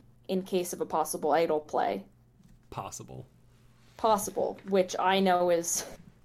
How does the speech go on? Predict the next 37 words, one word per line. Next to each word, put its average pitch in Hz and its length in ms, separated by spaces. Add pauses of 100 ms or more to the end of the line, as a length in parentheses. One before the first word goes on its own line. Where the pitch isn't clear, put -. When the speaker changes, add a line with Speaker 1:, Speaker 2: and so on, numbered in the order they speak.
(160)
Speaker 2:
Mm-hmm. 113 100
Speaker 1:
much 208 240
more 208 220
likely. 160 560 (260)
Speaker 2:
<laughs> - 300
Yes. - 400
Speaker 1:
And 208 180
then 233 200
Jordan 226 420
says, 190 600 (640)
"I'm 214 160
gonna 208 160
go 196 300
show 220 400
everyone 165 500
the 160 140
idol." - 400 (1300)
I 202 60
don't 208 440
remember 185 880
if 196 220
there 190 160
was 175 180
a 170 100
reason 190 440
for 214 260
it - 320
or 165 180
if 190 160
it - 140
was 175 220
just 175 340
in 180 180
a 175 60
fit - 400 (340)
of 185 160
desperation 190 1040